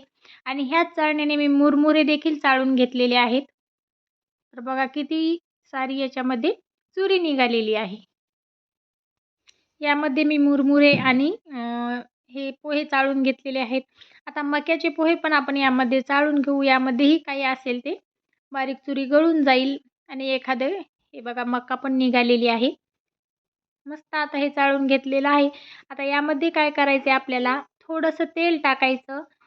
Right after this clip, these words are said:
आणि मीठ टाकायचं, हळदी टाकायची आणि या पहिल्यांदा आपल्याला हे पोहे हे एकदम कुरकुरीत होईपर्यंत अगदी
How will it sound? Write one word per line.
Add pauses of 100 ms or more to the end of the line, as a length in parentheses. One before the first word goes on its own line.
(400)
आणि
मीठ (120)
टाकायचं,
हळदी
टाकायची
आणि
या
पहिल्यांदा
आपल्याला
हे
पोहे
हे (500)
एकदम
कुरकुरीत
होईपर्यंत (260)
अगदी